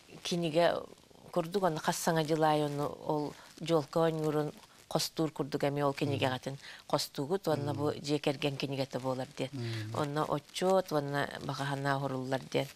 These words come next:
Speaker 2: Дэ-,
Speaker 1: Аа,
Speaker 2: дэ-,
Speaker 1: онно
Speaker 2: дэ-,
Speaker 1: былыры
Speaker 2: дэ-,
Speaker 1: маны баҕарбыккын иһин дьон
Speaker 2: Мгм.
Speaker 1: чоонон, э, ол хөптөөҕө
Speaker 2: Дэ-,
Speaker 1: этэр.
Speaker 2: ол хөптөөҕө этэллэр ити.
Speaker 1: Мгм.
Speaker 2: Ол иһин бии айылхатынан көрө-, үөрэнниэхтэх. Биһин аар быраанньык шуу курдук буолан хааллыбыт.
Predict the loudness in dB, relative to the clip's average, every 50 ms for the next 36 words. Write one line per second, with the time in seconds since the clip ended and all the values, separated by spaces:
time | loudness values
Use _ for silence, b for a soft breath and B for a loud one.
0 | -16 B B -6 -4 -4 -4 -4 -6 -4 -2 0 0 2 2 4 4 4 4 2
1 | 0 0 0 2 2 4 4 4 4 4 4 4 4 2 2 2 2 2 2 4
2 | 4 4 2 0 -8 -8 -2 -2 -2 -2 0 -4 -4 0 2 2 2 2 4 4
3 | 4 4 4 4 2 2 -2 -8 -8 -8 -4 0 0 0 0 0 -2 -2 -4 -6
4 | -6 -2 0 2 2 2 2 0 0 -2 -4 -6 -8 -14 -8 -4 -2 2 4 4
5 | 4 4 2 0 0 2 2 2 2 2 2 2 0 0 0 -2 -2 -2 -4 -2
6 | -4 -4 -6 -6 B B B B -14 -8 -2 0 2 2 4 2 4 2 2 4
7 | 4 4 4 4 2 0 -2 -2 0 0 0 0 0 0 0 0 0 0 2 2
8 | 2 2 2 2 0 -2 -2 -4 -4 -4 -2 2 4 4 6 8 8 6 6 6
9 | 6 6 6 6 6 6 4 4 2 2 0 0 0 2 2 2 2 0 -2 -2
10 | -2 -2 0 0 0 0 0 2 2 0 2 2 -2 -4 -4 -6 -8